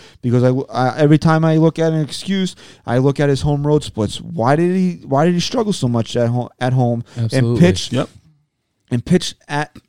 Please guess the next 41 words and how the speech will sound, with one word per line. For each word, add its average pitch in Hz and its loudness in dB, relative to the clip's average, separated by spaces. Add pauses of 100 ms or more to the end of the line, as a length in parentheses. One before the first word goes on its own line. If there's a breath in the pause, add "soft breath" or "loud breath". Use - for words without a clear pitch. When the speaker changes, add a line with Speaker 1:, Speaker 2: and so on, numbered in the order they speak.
(120)
Speaker 1:
pitch 180 0
like 160 2
the 151 -4
guy 143 2
the 139 0
Yankees 139 -4
thought 135 0
they 135 2
were 127 2
acquiring 127 -2
on 120 -4
the 120 -2
road? 104 -4
Why? 117 0
Speaker 2:
Yeah, 120 4
like 101 -4
that, 135 0
that 160 2
would 165 2
have 120 0
been 110 0
a 104 -4
good 104 0
conversation 95 -2
to 85 -4
have. 87 -2
Speaker 1:
That's 170 0
in 226 0
between 196 -2
the 170 -2
years, 160 0
my 107 -4
friends. 104 -12
That's 147 0
in 160 2
between 139 0
the 120 -2
Speaker 3:
Yep, 120 0
Speaker 1:
years. - -8
Speaker 3:
I 165 -4
agree. 110 -6